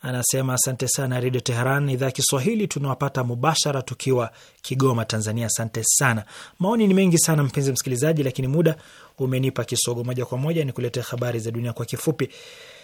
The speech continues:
Balozi na mwakilishi wa kudumu wa Jamhuri ya Kiislamu ya Iran katika Umoja wa Mataifa ameutahadharisha utawala wa kizayuni wa Israel dhidi ya kuchukua hatua yoyote ghalati kwa kisingizio cha mlipuko uliotokea katika meli ya utawala huo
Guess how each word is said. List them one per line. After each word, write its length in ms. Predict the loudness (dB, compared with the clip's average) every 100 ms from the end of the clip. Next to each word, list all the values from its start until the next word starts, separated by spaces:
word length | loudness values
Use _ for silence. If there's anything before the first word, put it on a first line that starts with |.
| -20 -20 -20 -4
Balozi 360 | 4 10 10 10
na 80 | 6
mwakilishi 360 | 4 4 4
wa 40 | 4
kudumu 240 | 4 4
wa 60 | 6
Jamhuri 300 | 6 6 4
ya 40 | 2
Kiislamu 360 | 0 0 0
ya 60 | 2
Iran 280 | 2 2 0
katika 240 | -2 -2
Umoja 200 | 0 2
wa 60 | 0
Mataifa 420 | 2 2 4 0
ameutahadharisha 760 | -2 -2 -2 -2 2 2 2
utawala 260 | 2 2 0
wa 40 |
kizayuni 280 | 0 0 2
wa 60 | 0
Israel 360 | 2 2 2 0 -10
dhidi 280 | 0 2 2
ya 60 |
kuchukua 400 | 0 -4 0 2
hatua 240 | 2 -2 -2
yoyote 240 | 0 -2
ghalati 420 | 0 2 2 -2 -8 _ _
kwa 140 | -10
kisingizio 560 | -6 -4 -2 -2 2 2
cha 160 | 2 -2
mlipuko 460 | -2 -2 -2 0
uliotokea 360 | 0 0 -2 -4
katika 280 | -4 -6 -2
meli 200 | 0 0
ya 40 |
utawala 280 | -2 -4 -4
huo 300 | 2 4 4